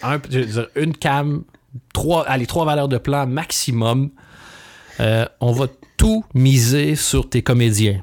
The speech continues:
Parce que, bon, c'est pas ton talent, c'est pas le texte. Et laisse-les improviser. » Donc, j'ai fait un petit truc comme ça. Euh,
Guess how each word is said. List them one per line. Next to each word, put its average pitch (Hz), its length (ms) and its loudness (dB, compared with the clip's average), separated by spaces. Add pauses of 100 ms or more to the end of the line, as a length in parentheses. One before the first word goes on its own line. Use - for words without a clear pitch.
(100)
Parce - 160 -8
que, 113 80 -4
bon, 101 240 -4
c'est - 200 -8
pas 104 300 -6
ton 104 200 -10
talent, 117 440 -2
c'est - 180 -8
pas 101 140 -4
le 98 100 -6
texte. - 520 -4
Et 117 100 2
laisse-les 117 600 0
improviser. » 101 680 -4 (460)
Donc, 120 140 -2
j'ai 113 100 0
fait 139 140 -2
un 131 60 0
petit - 180 -6
truc 131 240 -4
comme 110 160 -2
ça. 123 140 -4
Euh, 107 380 2